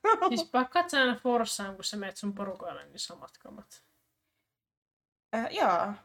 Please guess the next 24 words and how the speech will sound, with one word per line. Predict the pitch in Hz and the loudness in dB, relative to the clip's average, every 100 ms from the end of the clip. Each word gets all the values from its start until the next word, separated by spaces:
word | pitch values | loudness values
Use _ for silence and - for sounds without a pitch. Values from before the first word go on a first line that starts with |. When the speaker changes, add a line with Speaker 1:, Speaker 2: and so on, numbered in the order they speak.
| - | 0
Speaker 1:
Oikeastaan | 269 285 277 - 269 | 2 2 0 2 2
siellä | 254 311 294 262 | 2 0 2 4
on | 240 | 4
mun | 226 226 220 - | 2 0 -2 -6
hammasharja | 233 254 240 208 214 196 190 | 0 2 2 0 0 2 2
ja | |
hammastahna | 202 202 190 185 - - 214 214 214 202 175 | 0 -2 -4 -8 -10 -2 2 2 2 -8 -6
valmiina | 185 180 175 170 - - 190 | 0 2 2 0 -8 -6 4
jo. | 226 247 - _ _ _ _ _ - | 4 4 -8 _ _ _ _ _ -8
Ja | 202 185 165 | -2 0 0
sit | 208 208 214 | -4 -10 -6
siellä | 208 196 190 | 0 2 2
on | 185 185 _ | 2 -6 _
kaikki | - 180 180 196 180 165 | 0 0 0 -6 -6 -6
mun | 185 180 | -10 -6
pesuaineet, | 180 - 202 202 220 226 226 226 | -6 -4 0 2 4 4 2 0
mä | 185 | -12
oon | 180 | -12
jättänyt | 196 - 214 208 | -12 -12 -14 -12
sinne. | - 214 208 | -12 -10 -10
Ja | |
sit | 208 208 | -12 -10
siellä | 214 196 190 | -4 -2 -2
on | 190 | -2